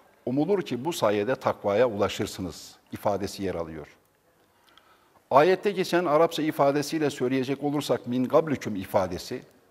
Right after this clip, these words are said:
bu ibadetin sadece Hazreti Muhammed ümmetine farz kılınmadığını,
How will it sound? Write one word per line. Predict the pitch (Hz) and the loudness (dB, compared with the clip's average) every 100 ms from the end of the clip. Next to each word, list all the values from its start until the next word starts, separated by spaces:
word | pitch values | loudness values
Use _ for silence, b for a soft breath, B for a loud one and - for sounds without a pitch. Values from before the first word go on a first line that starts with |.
| _ _ _ _ b b b b | _ _ _ _ b b b b
bu | 127 | 0
ibadetin | 196 156 147 139 131 156 | 2 6 6 4 0 -4
sadece | 151 170 160 135 113 | 2 4 4 4 0
Hazreti | 113 113 127 139 | 0 -2 -2 -2
Muhammed | 131 127 131 160 110 | 2 2 4 0 -4
ümmetine | 117 117 - 139 | -4 -4 -2 -2
farz | - 113 107 | 0 0 0
kılınmadığını, | - 120 131 101 87 82 71 | -2 -2 0 0 -2 -8 -12